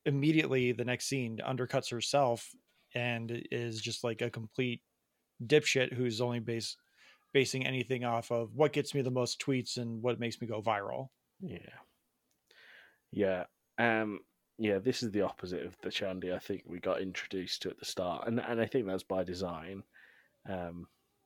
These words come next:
Speaker 2: but I think you're right. I think it's the right time for her to, to see the door,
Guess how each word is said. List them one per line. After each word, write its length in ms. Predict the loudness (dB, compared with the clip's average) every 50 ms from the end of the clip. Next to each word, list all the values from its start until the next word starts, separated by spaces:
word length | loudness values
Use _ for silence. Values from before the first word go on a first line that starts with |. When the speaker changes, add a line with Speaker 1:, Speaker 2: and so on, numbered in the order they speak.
| _ _ _ _ _ -20 -20 -20 -20 -20 _ _ _ 2
Speaker 2:
but 140 | 6 6
I 80 | 6 6
think 220 | 4 0 -2 -4
you're 80 | -6 -6
right. 200 | -6 -6 -6 -6 -6
I 40 | -4
think 220 | -4 -4 -4 -4 -6
it's 120 | -8 -8
the 100 | -8 -6
right 280 | -6 -6 -6 -6 -8 -8
time 240 | -8 -8 -8 -8 -10
for 140 | -12 -10 -10
her 120 | -10 -10 -8
to, 220 | -8 -8 -8 -8 -10 -14 _ _ _ _ _ _ _ _ _
to 120 | -6 -6 -4
see 240 | 0 0 0 0
the 120 | 0 -2 -4
door, 300 | -2 -4 -4 -4 -6